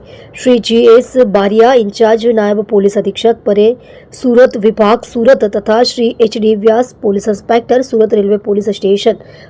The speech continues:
તથા ટી વી પટેલ પોલીસ ઇન્સ્પેક્ટર એલ સી બી પરે સુરત નાઓના માર્ગદર્શન મુજબ તારીખ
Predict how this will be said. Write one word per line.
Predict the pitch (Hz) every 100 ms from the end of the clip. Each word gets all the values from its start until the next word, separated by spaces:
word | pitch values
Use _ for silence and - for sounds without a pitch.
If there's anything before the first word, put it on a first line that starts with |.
| -
તથા | 233 220 226
ટી | 247 254 226
વી | 220
પટેલ | 233 233 262 247
પોલીસ | 220 208 220
ઇન્સ્પેક્ટર | 202 220 226 233 226 - 202
એલ | 208 233
સી | 214
બી | 220 208
પરે | 214 240
સુરત | 220 220 208 202
નાઓના | 196 214 214 214
માર્ગદર્શન | 185 180 196 202 196 190
મુજબ | 190 202 - - - - - - - - - - - - - - - - - - - -
તારીખ | 262 208 226